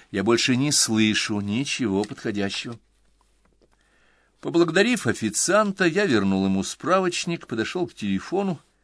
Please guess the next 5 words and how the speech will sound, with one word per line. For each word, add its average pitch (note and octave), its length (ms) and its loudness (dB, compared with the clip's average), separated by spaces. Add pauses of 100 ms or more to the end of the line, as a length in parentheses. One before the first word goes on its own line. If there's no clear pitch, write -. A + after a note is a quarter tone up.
(500)
и A#3+ 100 -6
набрал D#3 360 2
номер B2+ 280 0
отеля A#2 360 -2 (120)
«Дельфин». G2 680 -6